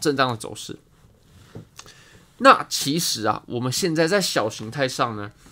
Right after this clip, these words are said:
如果我们切换到四小时级别，我们可以发现刚刚那条日线的下降趋势线，它跟我们头肩底的颈线是重合的。我们可以发现，我们在这里四小时级别啊，它出了一个头肩底。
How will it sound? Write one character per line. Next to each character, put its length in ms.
如 100
果 140
我 60
们 120
切 240
换 180
到 140
四 240
小 160
时 160
级 160
别， 160
我 80
们 80
可 100
以 60
发 180
现 200
刚 160
刚 200
那 120
条 180
日 140
线 220
的 100
下 200
降 120
趋 140
势 100
线， 220
它 340
跟 220
我 120
们 240
头 320
肩 460
底 300
的 100
颈 280
线 280
是 100
重 340
合 220
的。 140
我 80
们 100
可 60
以 60
发 180
现， 140
我 40
们 120
在 80
这 100
里 160
四 240
小 180
时 160
级 160
别 160
啊， 80
它 120
出 300
了 80
一 40
个 100
头 220
肩 240
底。 200